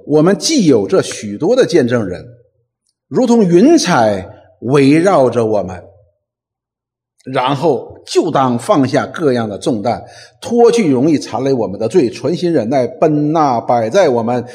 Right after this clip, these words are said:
前头的路程。”这里边有一个连词很重要，是“就当”啊。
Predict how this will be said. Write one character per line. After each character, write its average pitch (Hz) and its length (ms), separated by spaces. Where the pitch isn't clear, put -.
前 135 400
头 120 180
的 110 140
路 147 400
程。” - 240
这 285 100
里 226 60
边 247 160
有 147 140
一 110 100
个 135 340
连 120 240
词 151 160
很 107 120
重 95 200
要， 87 160
是 - 180
“就 185 180
当” 101 300
啊。 90 200